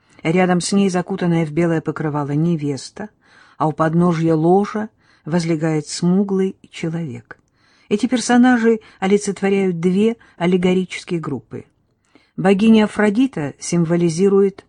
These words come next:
убеждение, а Гименей — брак. Афродита своими убеждениями должна сломить упорство невесты. Гименей, смуглый юноша с венком на голове,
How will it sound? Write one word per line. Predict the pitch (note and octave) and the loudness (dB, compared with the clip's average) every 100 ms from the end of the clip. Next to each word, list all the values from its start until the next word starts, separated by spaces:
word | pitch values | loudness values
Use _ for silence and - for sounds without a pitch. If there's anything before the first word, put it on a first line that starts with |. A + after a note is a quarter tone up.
| _ _ _ _ | _ _ _ _
убеждение, | F#3 F3+ G#3 G3 D#3+ D#3+ C#3+ C#3 C#3+ C#3+ - _ _ - | -6 2 2 2 0 0 0 -4 -6 -10 -16 _ _ -4
а | F3 | -2
Гименей — | F3 F3 E3+ E3 F#3+ A3 - _ | 2 4 4 2 0 -4 -8 _
брак. | B2+ B2 A#2+ A#2+ - - _ _ _ _ _ _ | -14 -12 -10 -12 -16 -20 _ _ _ _ _ _
Афродита | E3 - F#3+ F#3+ F3+ A#3 G#3+ | -2 2 2 2 2 0 0
своими | - F3+ F#3 F#3 F3 | -2 -2 0 0 0
убеждениями | E3+ E3+ D#3+ D#3+ F3 F3 E3+ E3 | 0 0 -2 0 0 0 -2 -2
должна | E3 D#3+ D#3 E3 D#3+ - - _ | -2 0 -2 -2 -4 -8 -20 _
сломить | - F3+ F3+ F#3 A3+ G#3+ | -2 2 4 4 4 2
упорство | F#3+ E3+ E3 - D3+ | -4 -4 -4 -8 -6
невесты. | D3 C3+ B2+ - - A3 - _ _ _ _ | -4 -6 -10 -12 -12 -14 -14 _ _ _ _
Гименей, | E3 F3+ G3+ G#3 C#4 D4 | 0 4 6 6 6 4
смуглый | - F#3 F3+ D#3+ E3 | 0 0 0 0 0
юноша | D#3 D#3+ D#3 - D3+ D3 _ - | 0 -2 -4 -6 -10 -10 _ -14
с | - | -2
венком | E3+ F#3+ F3+ F3 D#3+ | 2 2 2 2 2
на | D3+ | 0
голове, | C#3+ C#3+ C#3 C#3+ G3+ | -2 -4 -6 -6 -8